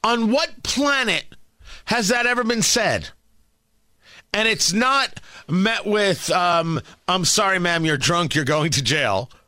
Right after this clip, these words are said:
Or, "Excuse me, this is a Wendy's drive-thru." Or somebody trying to intimidate. What is that?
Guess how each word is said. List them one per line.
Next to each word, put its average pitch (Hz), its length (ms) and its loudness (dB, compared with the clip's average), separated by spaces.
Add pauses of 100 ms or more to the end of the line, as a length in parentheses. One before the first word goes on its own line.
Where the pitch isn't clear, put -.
(380)
Or, 196 340 2 (180)
"Excuse 220 400 0
me, 196 300 -2
this 156 180 0
is 160 120 0
a - 20 2
Wendy's 165 380 0
drive-thru." 131 600 -2 (440)
Or 240 640 2 (420)
somebody 269 600 0
trying 247 580 2
to 262 160 2
intimidate. 240 600 0 (1900)
What 240 140 0
is 381 160 0
that? 80 240 -4